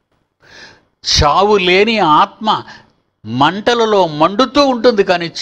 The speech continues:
చావు ఉండదు. అలాగని నొప్పి లేదని కాదు, భయంకరమైన నొప్పి. ఒక చిన్న మంట తాకితేనే భరించలేని నీవు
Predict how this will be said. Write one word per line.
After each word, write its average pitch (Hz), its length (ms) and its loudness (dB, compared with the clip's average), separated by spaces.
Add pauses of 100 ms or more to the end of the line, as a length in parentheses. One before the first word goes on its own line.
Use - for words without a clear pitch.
చావు 151 200 2
ఉండదు. 147 260 -4
అలాగని 156 480 -2
నొప్పి 131 360 -4
లేదని 147 460 0
కాదు, 147 240 0
భయంకరమైన 135 1080 -4
నొప్పి. - 440 -10 (1120)
ఒక - 180 -8
చిన్న 185 460 -2
మంట 156 380 -2
తాకితేనే 165 720 -2
భరించలేని 135 760 -2
నీవు 110 500 -6